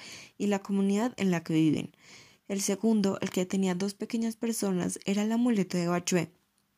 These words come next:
Este simbolizaba a los primeros habitantes de la tierra y sus orígenes.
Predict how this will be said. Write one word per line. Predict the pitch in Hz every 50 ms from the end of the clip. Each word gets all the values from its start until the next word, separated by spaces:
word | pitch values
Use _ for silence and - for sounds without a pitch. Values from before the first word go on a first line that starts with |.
| _ _ _ - - -
Este | 190 190 190 202
simbolizaba | 196 208 208 208 214 214 208 220 208 - 202 185
a | 175
los | 175 170 170
primeros | 170 - 202 185 185 180 170 170 165 180
habitantes | 170 175 180 180 - 175 165 175 160 160
de | 170
la | 170 175 180
tierra | - 196 190 196 202 233 240 -
y | - 180
sus | 165 - 165 - -
orígenes. | 170 160 156 156 - - - - -